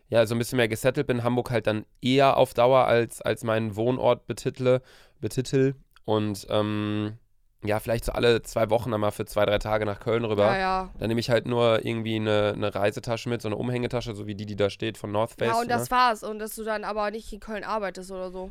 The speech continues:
Speaker 1: Ja, und dann, ähm, fahr ich halt hier irgendwie vom Hauptbahnhof, fahr ich dann halt rüber nach Köln. <clears throat> Vier Stunden, müsst ihr euch überlegen, Leute, ohne Umsteigen, I C E ist halt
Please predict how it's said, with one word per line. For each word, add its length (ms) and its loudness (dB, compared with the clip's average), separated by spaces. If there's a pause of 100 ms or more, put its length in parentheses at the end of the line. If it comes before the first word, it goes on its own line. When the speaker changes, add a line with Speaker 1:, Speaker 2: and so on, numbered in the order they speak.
(120)
Speaker 1:
Ja, 180 4
und 60 2
dann, 280 -2
ähm, 320 0
fahr 220 2
ich 100 -4
halt 140 2
hier 160 -6
irgendwie 560 -2 (100)
vom 280 -6
Hauptbahnhof, 560 0
fahr 180 2
ich 60 -4
dann 160 -4
halt 160 -2
rüber 340 4 (380)
nach 240 -6
Köln. 420 2 (260)
<clears throat> 320 4
Vier 240 -2
Stunden, 400 0
müsst 160 0
ihr 40 4
euch 80 4
überlegen, 360 4
Leute, 380 4 (420)
ohne 260 8
Umsteigen, 540 6
I 140 0
C 160 -2
E 220 6
ist 120 -4
halt 260 -2